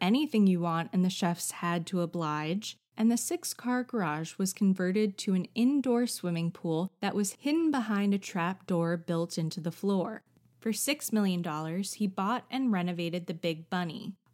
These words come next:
a private jet outfitted with a dance floor, a bedroom with a revolving bed,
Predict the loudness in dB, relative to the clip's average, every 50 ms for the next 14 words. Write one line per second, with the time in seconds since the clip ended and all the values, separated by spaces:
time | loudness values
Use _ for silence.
0 | -10 -10 -10 -8 -6 -4 -2 0 0 -2 -2 -6 -6 -4 -4 -2 -2 -4 -8 _
1 | _ -6 -4 -4 -4 -6 -4 -4 -2 0 0 -2 -2 -4 -8 -8 -6 -4 -2 -2
2 | -2 -2 -2 -6 -10 -8 -4 -4 -2 -2 -2 -4 -6 -8 _ _ _ _ -4 -4
3 | -4 -2 -2 -2 -2 0 2 2 2 2 2 0 -2 -4 -2 -2 -2 -4 -4 -4
4 | -4 -4 -4 -2 0 2 2 2 2 2 0 -2 -4 -4 -8 -10